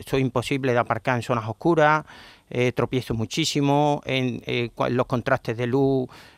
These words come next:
eh, me puedo dar con una, con un muro, me puedo dar tranquilamente con una columna. En mi trabajo, tal como iba andando, pues decían, "Cuidado que viene Rafa", le daba una patada a una papelera, se me cayó un bolígrafo, no lo veía. Entonces todo eso es un cúmulo de cosas que,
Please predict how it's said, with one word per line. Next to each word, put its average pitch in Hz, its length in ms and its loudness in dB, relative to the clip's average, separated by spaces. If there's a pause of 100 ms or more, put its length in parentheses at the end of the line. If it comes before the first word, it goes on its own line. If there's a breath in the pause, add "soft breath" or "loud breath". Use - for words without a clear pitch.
eh, 123 220 0
me 120 160 0
puedo 131 240 0
dar 127 220 2
con 127 160 -2
una, 123 420 0
con 127 180 0
un 131 140 2
muro, 156 460 6
me 131 120 0
puedo 123 240 0
dar 127 140 2
tranquilamente 123 540 -2
con 123 100 -2
una 117 120 -2
columna. 139 720 0
En 120 200 -2
mi 120 120 -2
trabajo, 131 640 2
tal 123 200 2
como 127 200 -2
iba 127 120 2
andando, 127 760 0
pues 120 120 -4
decían, 117 260 -4
"Cuidado 131 220 2
que 151 60 0
viene 147 200 2
Rafa", 139 280 2
le 123 100 0
daba 127 160 2
una 127 140 2
patada 117 180 -2
a 120 40 -2
una 117 80 -2
papelera, 147 560 -2
se - 120 -6
me 120 100 -2
cayó 117 220 -2
un 117 80 0
bolígrafo, 117 380 -4
no 113 100 -2
lo 110 100 -4
veía. 139 400 -4 (580 loud breath)
Entonces 120 420 -4
todo 127 240 0
eso 127 420 -2
es 127 120 0
un 135 140 0
cúmulo 131 340 0
de 127 80 -4
cosas 151 440 0
que, 110 300 -8